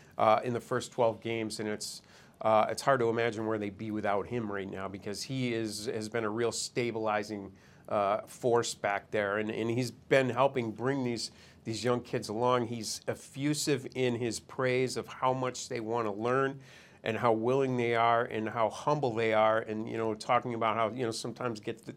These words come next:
guys get to this level and they just expect things to happen for 'em. These guys, they've got good heads on their shoulders. But like you said, Johnny, i-, they are developing on the fly here. And where the Caps are right now, um, I think people,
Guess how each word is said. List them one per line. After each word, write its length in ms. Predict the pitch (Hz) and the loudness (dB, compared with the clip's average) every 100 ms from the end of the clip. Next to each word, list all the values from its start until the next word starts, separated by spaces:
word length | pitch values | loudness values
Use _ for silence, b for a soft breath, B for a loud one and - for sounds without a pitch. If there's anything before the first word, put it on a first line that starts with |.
| 117 | -2
guys 240 | 113 110 | 0 0
get 160 | 110 117 | -2 -6
to 60 | 110 | -6
this 200 | 107 117 | -8 0
level 240 | 117 113 | 0 0
and 80 | 113 | -2
they 80 | 110 | -4
just 260 | 107 110 B B B - | -4 -8 B B B -8
expect 420 | 131 - 123 - | -6 0 0 0
things 220 | 120 110 | -6 -4
to 60 | - | -2
happen 360 | 117 117 120 | 2 2 0
for 220 | 107 110 101 | -8 -4 -4
'em. 100 | 101 | -4
These 220 | 120 123 | -6 -2
guys, 420 | 135 127 123 - B B B | 2 2 2 -4 B B B
they've 180 | 110 110 | 0 2
got 300 | 117 120 101 | 6 6 6
good 160 | 120 113 | -4 -4
heads 280 | 120 117 117 | -4 -6 -4
on 140 | 113 | -4
their 120 | 107 | -2
shoulders. 540 | 104 - 120 107 98 90 | -6 -2 -2 -2 -6 -10
But 200 | - 123 | -10 -2
like 200 | 135 147 | -2 -2
you 60 | |
said, 280 | 156 - 160 | -6 -2 -2
Johnny, 280 | 113 113 110 B B B B 123 | -2 -6 -6 B B B B -12
i-, 120 | 123 | -10
they 180 | 123 123 | -2 6
are 160 | 127 185 | 8 8
developing 560 | 147 123 135 135 117 | 6 8 8 8 2
on 140 | 120 120 | 0 0
the 60 | |
fly 400 | 107 131 131 143 | -2 2 2 4
here. 320 | 110 104 87 - | 0 -4 -8 -6
And 360 | 131 120 120 113 B B B | -2 0 0 -4 B B B
where 180 | 120 147 | 4 4
the 60 | 151 | 4
Caps 400 | - 147 143 - | 6 6 6 6
are 200 | 139 135 | 6 8
right 240 | 131 135 | 4 2
now, 440 | 123 135 131 127 127 | 2 4 4 4 2
um, 380 | 127 117 117 120 - | 2 4 2 -4 -2
I 140 | 131 | 2
think 320 | 143 139 123 | 2 0 -6
people, 400 | - 165 139 139 | 0 2 2 -2